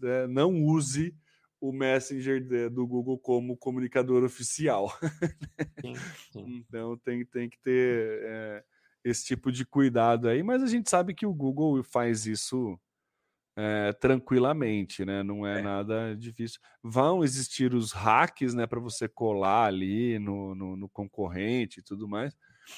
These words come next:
Speaker 1: mas acho que pra quem não tem outra possibilidade, um, todo, todo novo canal de vendas é sempre bem, bem-vindo, né? Ainda mais quando a gente tem um grande player quanto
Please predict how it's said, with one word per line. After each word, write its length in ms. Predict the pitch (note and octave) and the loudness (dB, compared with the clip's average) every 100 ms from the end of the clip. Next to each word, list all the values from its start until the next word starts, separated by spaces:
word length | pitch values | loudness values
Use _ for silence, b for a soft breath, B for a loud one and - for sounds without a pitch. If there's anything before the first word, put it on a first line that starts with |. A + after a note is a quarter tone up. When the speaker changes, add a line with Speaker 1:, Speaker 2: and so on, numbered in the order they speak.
| b _ - | b _ -8
Speaker 1:
mas 240 | G#2+ G#2+ | -6 -4
acho 260 | A2 G#2+ - | -4 -4 -6
que 480 | A#2+ A#2+ G#2+ F2+ F#2+ _ _ _ _ _ _ - _ | -2 0 0 -4 -10 _ _ _ _ _ _ -20 _
pra 180 | A#2+ B2+ | 2 2
quem 480 | - C#3+ C#3+ B2+ G#2+ | 2 2 2 0 -6
não 260 | A2+ B2 | -8 -8
tem 540 | A#2 B2+ B2 A#2 G2 F#2 | -6 -4 -4 -6 -10 -14
outra 360 | - G#2+ A#2 A#2 | -8 -6 -6 -8
possibilidade, 1000 | - A2 - A#2 G#2+ A2 A#2 B2+ C3+ B2 | -6 -8 -6 -6 -2 0 0 0 -2 -2
um, 300 | B2+ B2+ A#2+ | -2 -6 -6
todo, 300 | - C#3 D3+ | 4 4 4
todo 300 | D3 D3 D3 | 2 4 4
novo 380 | C#3+ C#3+ D#3+ D3 | 4 4 4 4
canal 400 | D3 C#3 B2 B2 | 0 0 4 2
de 140 | B2 A#2 | 2 -2
vendas 480 | A2+ A#2 C3+ C3+ | -4 -4 -2 -2
é 60 | B2+ | -2
sempre 360 | - B2 A#2+ C3+ | -2 -6 -8 -6
bem, 340 | C3 B2 A#2+ | -2 0 0
bem-vindo, 880 | A2+ G2+ A2 A#2+ A2 G#2 G2+ F#2+ F#2 | -4 -6 -2 0 0 -4 -4 -6 -8
né? 160 | G2 | -6
Ainda 220 | G2+ G#2 G#2 | -6 -8 -8
mais 260 | G#2 G#2 | -8 -8
quando 160 | - A#2 | -10 -12
a 40 | |
gente 180 | A2+ A#2 | -12 -12
tem 160 | - A#2 | -10 -8
um 140 | A#2+ | -4
grande 340 | A2+ A2 A2+ A#2+ | 0 2 0 -6
player 380 | - A2+ A2+ | -2 0 2
quanto 500 | A2+ A#2 A2+ A2 B2+ | 0 0 0 0 -8